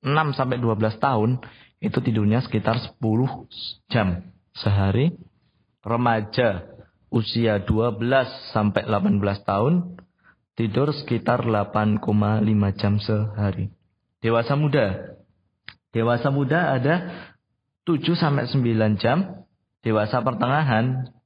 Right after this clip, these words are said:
tujuh jam sehari. Untuk dewasa tua. Dewasa tua itu umurnya lebih dari enam puluh tahun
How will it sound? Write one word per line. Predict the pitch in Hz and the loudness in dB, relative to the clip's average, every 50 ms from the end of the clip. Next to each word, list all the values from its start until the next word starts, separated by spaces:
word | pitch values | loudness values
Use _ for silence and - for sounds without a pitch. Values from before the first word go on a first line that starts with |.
| _ - | _ -2
tujuh | 113 113 107 104 110 - - 113 107 104 - | 0 0 0 0 -2 -2 0 0 0 0 0
jam | - 107 104 110 | 0 2 2 2
sehari. | 107 - 113 117 117 113 113 - 104 98 95 98 92 90 - - _ _ _ _ _ _ _ _ _ _ _ _ _ - | 0 0 0 0 -2 -2 -4 -2 -2 -2 0 0 -2 -4 -6 -12 _ _ _ _ _ _ _ _ _ _ _ _ _ -4
Untuk | 131 127 139 - 123 | -2 -2 0 0 0
dewasa | 117 113 113 110 127 117 | 2 2 2 0 0 0
tua. | - 120 107 95 98 - - - - _ _ _ _ | 0 0 0 0 -2 -6 -10 -18 -20 _ _ _ _
Dewasa | - 110 110 110 107 110 113 - 135 123 117 | -6 -2 0 0 0 0 0 0 -2 -2 -2
tua | - 170 175 156 120 110 117 123 123 - - | -2 -2 0 0 2 0 0 -2 -4 -6 -6
itu | - 120 123 - - 160 165 | -4 -4 -4 -2 -2 -2 -2
umurnya | - - - 135 135 131 127 123 123 135 143 147 151 | 0 0 0 0 2 2 2 2 2 2 2 2 2
lebih | 151 - - - - 143 120 104 | 0 -2 -2 -2 0 0 2 2
dari | 110 110 113 107 | 2 2 2 2
enam | 117 117 117 113 113 | 2 2 2 2 2
puluh | 107 117 117 113 117 | 0 0 0 0 -2
tahun | 113 - - 113 113 113 110 | -2 -2 0 0 2 2 2